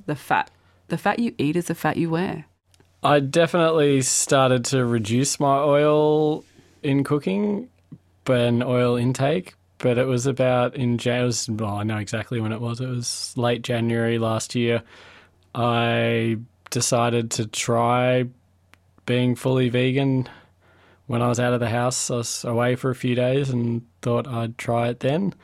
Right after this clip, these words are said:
Speaker 2: And a few days turned into a week, into a month, and just sort of kept going and seeing how long I could handle doing it for. And now
Speaker 1: And you
Speaker 2: it's
Speaker 1: weren't calling yourself vegan. You were just like, "I'm just seeing how this goes."
Speaker 2: Yeah, no, I was very much just road testing it and wasn't really committing to it, just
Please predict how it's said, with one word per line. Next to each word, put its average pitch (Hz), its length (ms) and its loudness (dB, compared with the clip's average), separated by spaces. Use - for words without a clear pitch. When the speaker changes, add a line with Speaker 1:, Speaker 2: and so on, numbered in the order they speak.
Speaker 2:
And 117 800 0
a 120 120 -2
few - 520 -2
days 120 440 2
turned 120 300 0
into 117 500 0
a 110 40 0
week, 123 360 0
into 110 460 -4
a 107 60 -2
month, 117 460 -2
and 113 180 0
just 117 160 -4
sort 117 160 -4
of 113 120 -6
kept 117 240 -2
going 120 380 0
and 117 200 -2
seeing 143 420 4
how 135 220 6
long 131 200 6
I 131 120 4
could 123 380 -2
handle 127 520 2
doing 127 260 4
it 165 140 0
for. 110 320 0
And 113 280 0
now 113 180 2
Speaker 1:
And 226 120 6
you 269 120 4
Speaker 2:
it's 262 100 0
Speaker 1:
weren't 311 260 0
calling 160 320 0
yourself 131 400 -4
vegan. 131 380 -4
You 147 80 -2
were 143 40 -4
just 170 220 -6
like, 220 220 -2
"I'm 349 160 4
just 277 180 -2
seeing 156 300 0
how 151 160 -2
this 143 200 -6
goes." 202 100 -4
Speaker 2:
Yeah, 180 440 8
no, 139 300 6
I 117 220 6
was 117 180 0
very 123 240 2
much 113 320 -2
just 113 240 -4
road 113 260 0
testing 120 400 -2
it 131 240 -4
and 117 480 -2
wasn't 120 360 -4
really 117 260 -2
committing 117 480 -4
to 127 180 -4
it, - 160 -8
just - 320 -8